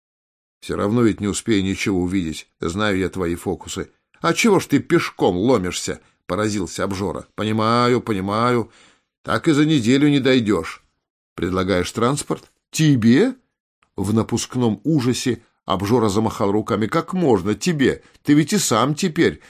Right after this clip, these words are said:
Раскинув руки, он загудел, неуклюже затоптался на месте. Напоминало это перегруженный транспортный самолет,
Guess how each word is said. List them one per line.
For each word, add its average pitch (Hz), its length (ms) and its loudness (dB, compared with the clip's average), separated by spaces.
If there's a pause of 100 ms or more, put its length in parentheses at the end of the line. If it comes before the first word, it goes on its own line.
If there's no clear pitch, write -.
(220)
Раскинув 98 600 -4
руки, 107 280 -2
он 95 120 -2
загудел, 85 640 -4 (300)
неуклюже 95 640 -2
затоптался 101 800 -6
на 107 100 -4
месте. 101 460 -6 (300)
Напоминало 104 580 -2
это 98 200 -2
перегруженный 98 720 -2
транспортный 101 720 -6
самолет, 101 560 -2